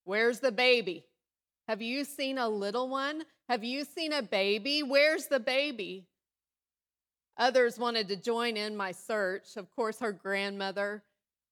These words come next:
and a store employee and a kind stranger, all questioning, "Where's the baby? Has anyone seen a child?" We found her.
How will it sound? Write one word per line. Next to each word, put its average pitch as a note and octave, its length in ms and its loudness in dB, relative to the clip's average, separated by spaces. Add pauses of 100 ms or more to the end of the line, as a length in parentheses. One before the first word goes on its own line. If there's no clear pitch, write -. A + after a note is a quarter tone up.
(280)
and G#3 140 -8
a G#3 80 -8
store A3+ 400 2
employee G#3+ 960 -2
and F#3+ 100 -4
a G3 80 -6
kind G#3+ 540 -6
stranger, F#3 880 -6 (180)
all A3 280 2
questioning, F#3+ 840 -8 (440)
"Where's G#3+ 360 -2
the B3+ 120 -2
baby? F#3+ 560 -6 (420)
Has G3 160 -6
anyone A3+ 480 0
seen A3 320 -8
a A3 100 -4
child?" E3 640 -6 (1600)
We B3 140 -4
found A3 440 2
her. F#3+ 300 -4